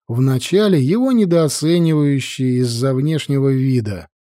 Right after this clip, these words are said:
Каково же было удивление Кейтира, когда он однажды, выходя вечером из посольства,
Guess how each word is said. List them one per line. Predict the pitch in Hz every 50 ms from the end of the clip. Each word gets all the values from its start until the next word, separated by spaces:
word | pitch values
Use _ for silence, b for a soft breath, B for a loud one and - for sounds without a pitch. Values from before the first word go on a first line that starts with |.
| _ _ _ _ _ _ _ _ _ _ _ _ _ _ _
Каково | - - - 107 110 131 170 185
же | 160 147 131
было | 117 139 160 156 147
удивление | 131 120 123 120 123 143 156 165 156 143 123
Кейтира, | - 127 110 101 98 - 139 180 196 175 131
когда | 104 95 98 101 104 127 143
он | 147 143
однажды, | 139 131 123 143 165 185 180 160 135 127 120
выходя | 120 117 - 127 123 143 175 175
вечером | 151 139 151 180 160 - 147 127 127 123 117
из | 113 -
посольства, | - 107 98 - - 151 180 202 185 - - 185 185 180